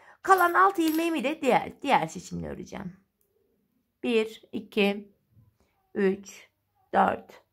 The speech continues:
beş, altı. Şimdi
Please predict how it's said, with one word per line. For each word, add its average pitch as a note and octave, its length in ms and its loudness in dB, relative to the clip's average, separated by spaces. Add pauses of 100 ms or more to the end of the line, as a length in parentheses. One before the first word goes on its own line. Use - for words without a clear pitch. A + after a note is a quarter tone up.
(560)
beş, A3 520 -4 (1080)
altı. - 560 -2 (3750)
Şimdi C#4+ 500 2